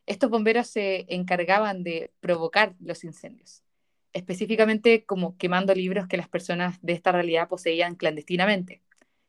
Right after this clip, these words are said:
Incluso tenían sabuesos mecánicos que identificaban a cualquier persona que estaba incumpliendo con la ley. Y ya sé lo que están pensando, como,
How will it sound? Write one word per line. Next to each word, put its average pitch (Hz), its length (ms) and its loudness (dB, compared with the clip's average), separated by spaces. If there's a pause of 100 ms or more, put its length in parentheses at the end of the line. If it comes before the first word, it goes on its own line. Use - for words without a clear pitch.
Incluso 208 480 0
tenían 214 340 4
sabuesos 196 420 2
mecánicos 196 600 -2 (100)
que 165 240 -4
identificaban 170 680 -2
a 180 80 0
cualquier 175 440 -2
persona 185 360 -2
que 180 60 -12
estaba 175 200 2
incumpliendo 175 420 -6
con 160 100 -6
la 151 60 -2
ley. 151 240 -6 (960)
Y 180 240 0
ya 180 120 6
sé 208 120 2
lo 220 60 6
que 208 80 0
están 214 180 -2
pensando, 175 500 -6
como, 151 460 -8